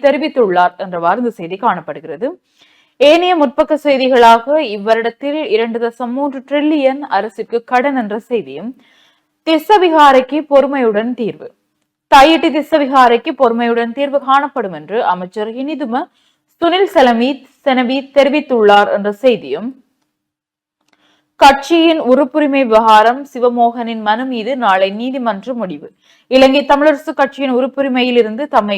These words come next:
இடைநிறுத்தியமை தொடர்பில் நாடாளுமன்ற முன்னாள் உறுப்பினர் மருத்துவர் எஸ் சிவமோகன் தாக்கல் செய்த வழக்கின் மீது நாளை நீதிமன்றம் தனது முடிவை அறிவிக்கும் என்றவாறு இந்த செய்தி காணப்படுகிறது.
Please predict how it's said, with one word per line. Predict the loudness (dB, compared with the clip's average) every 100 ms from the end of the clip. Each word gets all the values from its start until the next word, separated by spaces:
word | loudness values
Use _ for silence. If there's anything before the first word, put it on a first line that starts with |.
| 0
இடைநிறுத்தியமை | 0 0 -2 -4 -4 -4 -4
தொடர்பில் | -2 0 -2 0
நாடாளுமன்ற | 0 2 0 -2 -8 -2 -2 -2 _ _ -4
முன்னாள் | 0 4 6 6 4 2
உறுப்பினர் | 0 0 0 0 -2 0
மருத்துவர் | 2 2 0 2 2 0
எஸ் | -4 -6
சிவமோகன் | -4 0 4 4 2 -4 2
தாக்கல் | 2 4 0 -2
செய்த | -2 2
வழக்கின் | 2 2 -4 -8
மீது | -6 -6 -2 0
நாளை | 2 0 -4 _ _ _ -2
நீதிமன்றம் | 0 2 2 2 0 -2 -2
தனது | -4 -4 -6
முடிவை | -6 -2 -2 2 0
அறிவிக்கும் | 0 -6 -6 -6
என்றவாறு | -4 0 2 2 0 -4
இந்த | -6
செய்தி | -4 -4 -4
காணப்படுகிறது. | -4 -4 -6 -6 -6 -6